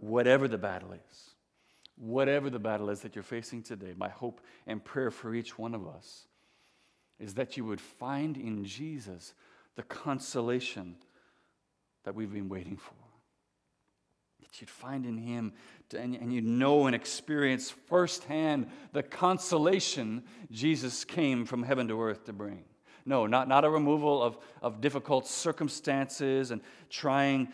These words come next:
s-, trying circumstances necessarily, no. But the, the promise of his comfort, the promise of celebration, the promise of alleviation, the promise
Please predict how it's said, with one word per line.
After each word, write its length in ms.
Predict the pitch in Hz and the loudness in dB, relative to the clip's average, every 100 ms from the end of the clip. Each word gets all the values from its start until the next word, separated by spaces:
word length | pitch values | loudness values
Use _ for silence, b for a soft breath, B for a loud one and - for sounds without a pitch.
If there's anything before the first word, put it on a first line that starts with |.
| B B | B B
s-, 380 | - - - - 123 110 _ | -10 -8 -8 -12 -16 -18 _
trying 380 | - 139 156 156 | -2 2 2 2
circumstances 840 | - 160 156 147 - 147 139 135 | 2 0 0 -4 0 0 0 -6
necessarily, 680 | 139 135 139 143 131 131 135 | -6 -6 -12 -10 -8 -8 -8
no. 300 | 127 123 135 _ b b | -8 -10 -14 _ b b
But 260 | 170 180 190 - B B B 151 - | -8 -6 -6 -12 B B B -20 -6
the, 120 | 139 | -6
the 140 | 135 | -2
promise 540 | - - 190 196 175 - | -6 -4 -2 0 0 2
of 140 | 147 | 0
his 180 | 139 127 | 0 -6
comfort, 640 | - - 156 - 104 _ _ _ _ _ _ _ _ _ _ _ _ _ _ _ _ _ _ _ | -10 -10 -12 -14 -20 _ _ _ _ _ _ _ _ _ _ _ _ _ _ _ _ _ _ _
the 60 | |
promise 400 | - 147 147 143 | -4 0 0 0
of 140 | 139 107 B B | -4 -6 B B
celebration, 1040 | - - - - 151 139 117 113 - - 101 | -10 -6 -4 2 4 4 2 -4 -4 -8 -8
the 80 | |
promise 600 | - - 143 139 127 - - B | -8 -2 2 2 -2 -8 -12 B
of 180 | 135 135 | 0 2
alleviation, 920 | 151 147 151 175 156 131 - - - - - _ _ _ _ _ _ _ _ | 2 2 2 0 0 0 -2 -8 -12 -16 -20 _ _ _ _ _ _ _ _
the 80 | - | -14
promise 540 | - 165 156 - - | -8 -4 -4 -6 -14